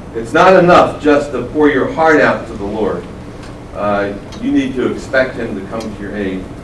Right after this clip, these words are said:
and, uh, when no one else will. And here's the amazing thing. Uh, when no one else is listening to David,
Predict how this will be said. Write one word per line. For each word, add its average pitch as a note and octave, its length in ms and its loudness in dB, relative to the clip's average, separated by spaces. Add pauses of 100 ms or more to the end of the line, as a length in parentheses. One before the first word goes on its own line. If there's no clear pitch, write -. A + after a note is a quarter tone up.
(360)
and, G2+ 400 -4
uh, G2+ 240 2
when A#2 180 -2
no C3 140 4
one C3 160 2
else C3+ 260 -2
will. C#3+ 280 -2 (760)
And C#3 160 4
here's F3+ 220 4
the D3 140 6
amazing C3+ 460 2
thing. - 340 0 (600)
Uh, A#2+ 280 2
when C#3 160 2
no D#3 120 8
one D#3 160 6
else E3 240 4
is B2+ 120 -6
listening A2+ 400 -2
to G2+ 60 -4
David, G2 320 -4